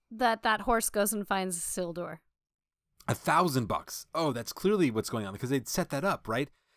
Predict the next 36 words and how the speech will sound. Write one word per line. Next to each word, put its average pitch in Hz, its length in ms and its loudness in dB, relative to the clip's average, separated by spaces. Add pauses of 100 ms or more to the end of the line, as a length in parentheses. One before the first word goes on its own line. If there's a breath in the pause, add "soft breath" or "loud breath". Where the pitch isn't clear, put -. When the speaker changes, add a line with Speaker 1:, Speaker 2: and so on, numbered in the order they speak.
(100)
Speaker 2:
Elendil 131 380 2
had 131 140 -2
a, 127 160 0 (220)
a 120 180 -6 (560)
discussion 123 500 0
with 104 140 -4
Isildur 117 500 0
about 107 220 -2
how 104 320 -4
riders 120 480 -2
and 113 100 -6
horses 101 540 -4
almost 117 300 -6
can, 117 100 -8
like, 113 160 -8 (160)
read 131 220 -2
their 156 100 -2
minds, 156 440 -2
and 92 180 -12 (280)
horses 139 340 2
know 131 500 4
the 110 120 -6
feeling, 135 540 -2
like, 110 260 -8
what, 120 140 -4 (300)
what 127 180 -8
their 110 480 -2
riders 117 400 -2
are 110 60 -10
feeling. 113 440 -6 (480)
So 113 340 -2 (300)
they've 123 200 -2
set 139 200 2
it 123 80 -2
up 147 200 -4
that, 98 180 -8